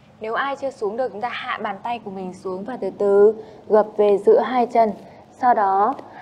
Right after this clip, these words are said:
đan tay, thẳng tay,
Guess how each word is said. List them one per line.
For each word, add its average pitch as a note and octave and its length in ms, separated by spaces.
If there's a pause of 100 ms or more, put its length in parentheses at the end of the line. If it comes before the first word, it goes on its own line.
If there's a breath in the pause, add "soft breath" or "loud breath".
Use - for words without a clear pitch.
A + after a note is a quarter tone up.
(120)
đan B3 320
tay, B3 380 (1900 loud breath)
thẳng G#3+ 360
tay, A3+ 300